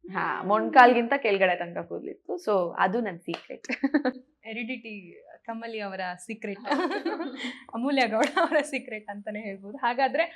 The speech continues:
Speaker 2: ಅಂದ್ರೆ ನಿಮ್ normally ಜನ್-, ಆ, ಸ್ಟ್ರೈಟೇ ಇರತ್ತಾ ಹೇರು ಅಥವಾ?
Speaker 1: ಇಲ್ಲ, ಇಲ್ಲ, ನಂದು ವೇವಿ.
Speaker 2: ವೇವಿ.
Speaker 1: ಹಾ, ನಾನ್ ಸ್ಟ್ರೈಟ್ ಮಾಡ್ತೀನಿ.
Speaker 2: ಓಕೆ. ನಿಮ್ಮ ಈಗ ಕೊನೆಯ ಹಂತಕ್ಕೆ ಬರೋದಾದ್ರೆ, ನಿಮ್ಮ ಮುಂದಿನ ಜರ್ನಿ ಹೇಗೆ, ಹೇಗೆ ಪ್ಲಾನ್ ಮಾಡ್ಕೊಂಡಿದ್ದೀರಾ?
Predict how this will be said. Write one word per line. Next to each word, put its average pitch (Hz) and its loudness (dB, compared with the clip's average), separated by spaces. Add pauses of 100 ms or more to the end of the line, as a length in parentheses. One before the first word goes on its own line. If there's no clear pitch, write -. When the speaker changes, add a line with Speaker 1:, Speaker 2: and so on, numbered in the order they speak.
(280)
Speaker 2:
ಅಂದ್ರೆ 427 2
ನಿಮ್ 262 -2
normally 330 2
ಜನ್-, 254 -2
ಆ, 214 0
ಸ್ಟ್ರೈಟೇ 254 0
ಇರತ್ತಾ 233 0
ಹೇರು 247 -4
ಅಥವಾ? - -4 (100)
Speaker 1:
ಇಲ್ಲ, 233 8
ಇಲ್ಲ, 165 8
ನಂದು 202 6
ವೇವಿ. 208 8
Speaker 2:
ವೇವಿ. 190 -4
Speaker 1:
ಹಾ, 160 4
ನಾನ್ 196 -4
ಸ್ಟ್ರೈಟ್ 180 -4
ಮಾಡ್ತೀನಿ. - -10 (520)
Speaker 2:
ಓಕೆ. - -20 (280)
ನಿಮ್ಮ 254 -8 (280)
ಈಗ 254 -2 (420)
ಕೊನೆಯ 254 -2
ಹಂತಕ್ಕೆ 240 -8 (120)
ಬರೋದಾದ್ರೆ, 214 -2
ನಿಮ್ಮ 247 -4 (160)
ಮುಂದಿನ 240 -6
ಜರ್ನಿ 208 -8
ಹೇಗೆ, 220 -8
ಹೇಗೆ 320 0
ಪ್ಲಾನ್ 214 -2
ಮಾಡ್ಕೊಂಡಿದ್ದೀರಾ? 185 -10